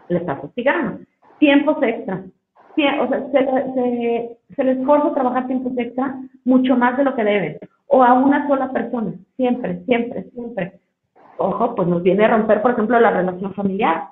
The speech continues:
porque no le permitimos eso, ¿no? Entonces, eso, órdenes confusas. Este, ve y déjalo allá arriba. Sí, pero allá arriba, arriba hay treinta oficinas, ¿no? Entonces,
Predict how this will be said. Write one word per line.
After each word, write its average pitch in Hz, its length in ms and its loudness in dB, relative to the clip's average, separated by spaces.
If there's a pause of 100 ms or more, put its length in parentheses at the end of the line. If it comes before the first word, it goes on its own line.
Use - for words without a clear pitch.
porque 185 240 -8
no 185 160 0
le 208 80 0
permitimos 208 760 -4
eso, 226 340 -6
¿no? - 220 -6 (520)
Entonces, 208 380 0
eso, 208 340 -2 (100)
órdenes 262 480 4
confusas. 233 600 -2 (640)
Este, 233 800 -2
ve 302 160 -2
y 339 60 4
déjalo 359 460 6
allá 285 220 4
arriba. 254 460 2 (1120)
Sí, 294 100 -4
pero 247 200 -4
allá 262 140 0
arriba, 294 560 0 (240)
arriba 311 340 4
hay 302 260 2
treinta 285 360 4
oficinas, 220 500 -2 (140)
¿no? 170 200 -6
Entonces, 202 480 -6